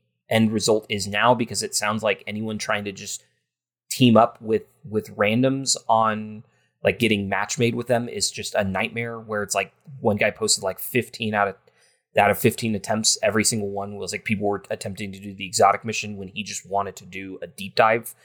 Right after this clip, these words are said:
Um, and so I think that that was a very poor decision on the overall, like, kind of design space of deep dive, but still a cool activity. I like the, the kind of random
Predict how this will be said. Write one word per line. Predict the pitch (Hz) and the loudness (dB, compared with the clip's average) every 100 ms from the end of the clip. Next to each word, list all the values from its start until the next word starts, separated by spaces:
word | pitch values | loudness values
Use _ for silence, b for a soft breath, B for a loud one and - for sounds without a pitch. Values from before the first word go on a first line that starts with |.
| b b b - | b b b -2
Um, | 107 98 92 90 - | 2 4 2 -4 -6
and | 104 | 0
so | 110 | 0
I | |
think | 117 110 | 0 -6
that | - | -2
that | - 98 | 0 0
was | 104 98 92 - - _ _ _ - | 2 0 2 -2 -6 _ _ _ -2
a | 107 98 _ _ _ _ - | 0 0 _ _ _ _ 2
very | 113 113 | 4 4
poor | 104 - 131 | 0 0 2
decision | 110 107 - 110 117 110 | 2 2 2 2 0 2
on | 104 | 0
the | 104 101 | -2 -6
overall, | 98 104 101 95 | -4 2 4 2
like, | 92 90 - _ _ _ _ _ _ _ 101 107 _ _ _ _ _ _ _ _ - | 0 -10 -16 _ _ _ _ _ _ _ -18 -18 _ _ _ _ _ _ _ _ 2
kind | 117 | 4
of | 98 101 | 4 2
design | 123 104 104 110 | 2 4 2 2
space | - 107 101 | 0 -2 -4
of | - 110 113 | 2 2 2
deep | 117 131 | -6 -4
dive, | 151 147 143 - _ _ _ _ | 0 0 -2 -8 _ _ _ _
but | - 120 - - _ _ | 4 4 4 -14 _ _
still | - - 139 | -2 4 6
a | 120 | 4
cool | - 123 | 2 2
activity. | 110 - - 104 104 101 101 _ _ _ _ | 2 0 -2 -2 -2 -10 -16 _ _ _ _
I | 101 | 2
like | 104 98 - | 4 4 0
the, | 104 _ - | -16 _ -18
the | - | -14
kind | - 98 | -8 -8
of | 95 98 | -8 -10
random | 92 95 92 92 | -10 -10 -14 -18